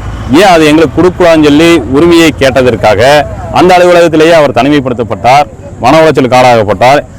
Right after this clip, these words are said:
இதே போன்று அங்குள்ள துணை பதிவாளர் கனகராஜும் அங்குள்ள அலுவலர்களும், ஏ, இவருடன் மற்ற தொழிலாளிகள் பேசாமலும் பண்ணாமலும்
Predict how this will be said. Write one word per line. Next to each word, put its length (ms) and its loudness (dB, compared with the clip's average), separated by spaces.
இதே 300 2
போன்று 360 2
அங்குள்ள 460 2
துணை 200 0
பதிவாளர் 580 0
கனகராஜும் 640 0
அங்குள்ள 460 2
அலுவலர்களும், 680 0
ஏ, 440 2
இவருடன் 340 2
மற்ற 220 0
தொழிலாளிகள் 600 2
பேசாமலும் 440 0
பண்ணாமலும் 500 0